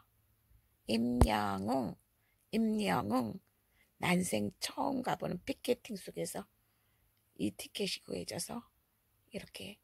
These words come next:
우리 히어로의 서울 콘서트에 다녀온 거 정말 기적이에요.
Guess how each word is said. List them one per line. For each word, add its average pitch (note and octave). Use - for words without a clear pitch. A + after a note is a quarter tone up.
우리 E3+
히어로의 -
서울 -
콘서트에 -
다녀온 F#3
거 -
정말 G3+
기적이에요. C4+